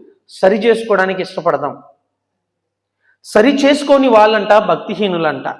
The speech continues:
భక్తిహీనులుగా మనం ఉంటే పరలోక రాజ్యంలో ఎవరికి ప్రవేశం లేదండి?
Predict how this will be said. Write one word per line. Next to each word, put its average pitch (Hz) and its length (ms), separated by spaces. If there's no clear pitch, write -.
భక్తిహీనులుగా 262 760
మనం 208 300
ఉంటే 190 680
పరలోక 226 360
రాజ్యంలో 208 580
ఎవరికి 190 400
ప్రవేశం 196 500
లేదండి? 185 500